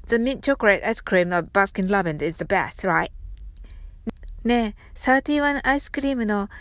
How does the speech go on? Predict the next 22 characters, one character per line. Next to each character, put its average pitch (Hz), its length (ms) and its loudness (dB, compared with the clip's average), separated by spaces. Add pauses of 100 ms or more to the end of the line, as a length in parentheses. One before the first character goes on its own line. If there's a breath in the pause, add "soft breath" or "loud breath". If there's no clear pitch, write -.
ミ 208 160 2
ン 233 60 -2
ト 269 120 0
チ 285 100 0
ョ - 20 -4
コ 262 120 2
が 226 240 0
一 247 240 -2
番 285 200 0
だ 269 100 6
と 240 140 2
思 233 100 -2
わ 285 140 2
な 277 240 2
い？ - 20 -10
っ 320 40 -12 (520)
て - 300 2
感 196 160 2
じ 196 100 -10
で 202 80 2
す 185 140 -6
ね。 170 260 -6